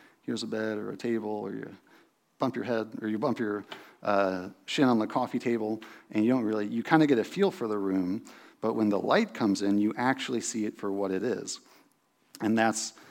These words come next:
the, the metaphor that Christ and, and the apostles and Paul are using of we're going to expose the darkness. And so in a, in a crumbling society, in the moral free fall that we're in, you should take hope.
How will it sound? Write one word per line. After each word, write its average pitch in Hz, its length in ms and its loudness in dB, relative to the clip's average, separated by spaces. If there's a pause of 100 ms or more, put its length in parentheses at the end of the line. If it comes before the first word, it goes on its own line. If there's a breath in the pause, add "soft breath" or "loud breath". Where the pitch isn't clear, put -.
(160 loud breath)
the, 98 400 -2
the 113 60 -2
metaphor 120 360 2
that 101 240 -2
Christ 110 400 -2
and, 95 340 0 (600 loud breath)
and 95 480 -2
the 104 80 -4
apostles 104 460 -2
and 95 100 -2
Paul 107 200 0
are 98 120 0
using 104 560 0
of 95 140 -6
we're 113 260 -2
going 107 240 2
to 113 140 -4
expose 98 640 -2
the 104 100 -2
darkness. 127 520 -2 (800 loud breath)
And 120 120 0
so 113 140 4
in 123 140 4
a, 107 120 4 (100)
in 107 160 -2
a 104 60 0
crumbling 147 420 8
society, 117 600 0
in 95 120 4
the 98 80 2
moral 127 320 2
free 135 220 0
fall 123 240 -4
that 107 260 0
we're 104 160 -4
in, 120 440 4 (440 loud breath)
you 147 140 6
should 185 200 0
take 139 220 2
hope. 240 260 -2